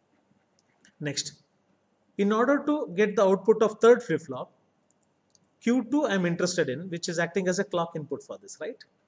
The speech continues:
So Q three will be enabled only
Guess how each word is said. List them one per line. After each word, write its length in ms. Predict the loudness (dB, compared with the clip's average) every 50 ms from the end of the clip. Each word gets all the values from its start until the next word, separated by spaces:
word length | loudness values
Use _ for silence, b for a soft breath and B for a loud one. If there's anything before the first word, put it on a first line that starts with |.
| _ _ _ _ _ _ _ _ _ _ _ _
So 240 | -6 0 2 2 2
Q 300 | 0 0 0 2 2 2
three 160 | 2 0 0 0
will 160 | 0 -2 -2
be 140 | 0 0 0
enabled 420 | 0 2 0 2 2 0 0 -2 -4 -12 -18 _ _ _ _ -20 _ _ _ _ _ _ _ _ _ _ _ _ _ _ 0
only 440 | 2 2 4 4 4 2 2 0